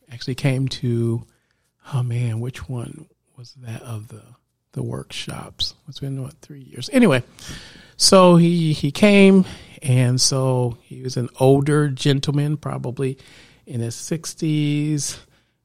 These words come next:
And it's like, when you look at him now,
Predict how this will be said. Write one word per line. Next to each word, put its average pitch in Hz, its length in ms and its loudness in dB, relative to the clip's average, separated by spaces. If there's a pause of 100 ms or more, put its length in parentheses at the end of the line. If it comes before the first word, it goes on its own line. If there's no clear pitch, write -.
(120)
And 127 460 -2
it's 131 220 -6
like, 123 240 -10
when 117 220 -6
you 190 260 6
look 175 360 2
at 143 180 -4
him 131 440 -4
now, 143 640 -2